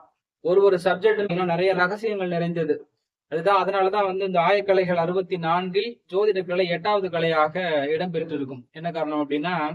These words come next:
எட்டு அப்படிங்கிறது எப்பயுமே ஒரு மர்மம் நிறைந்தது இருக்கட்டும். நிறைய ஜோதிடத்துல நம்பிக்கை இல்லாதவங்களாக இருந்தாலுமே சரிதான். பொதுவா வந்து நம்ம ஒரு கலையை வைத்து நம்மளுடைய வாழ்க்கையில நடந்தது, நடக்க போறது,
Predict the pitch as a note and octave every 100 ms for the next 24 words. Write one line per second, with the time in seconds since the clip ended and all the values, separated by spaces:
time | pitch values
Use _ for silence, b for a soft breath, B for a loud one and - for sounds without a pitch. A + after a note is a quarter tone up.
0 | - b b - F3+ A#3 A3+ G3+ F3+ F3+
1 | E3+ F3 F#3 F#3+ E3+ D#3 E3+ G3 G3+ F3
2 | E3 D#3+ C#3 - F3+ E3 D#3 D#3 F3 G3
3 | F#3+ G3+ G3 F3+ F3+ F3 F3+ F#3 F3 E3+
4 | E3+ E3 E3 E3 D#3+ D#3+ D#3+ E3 E3+ D#3
5 | D3 D3 D3 - _ D3 E3 A3 G#3 G3+
6 | A3+ F#3+ E3 F#3+ F#3+ b b b - F3
7 | F#3+ F3+ E3+ F#3+ A#3 B3 A3 G#3 G3 A#3+
8 | A#3+ A#3 F3 F3 F3+ F3 F3 E3 F#3+ G3
9 | G3 F3+ F3+ F3 F3+ F3+ E3+ E3+ E3 E3+
10 | E3 D#3+ D#3 D#3+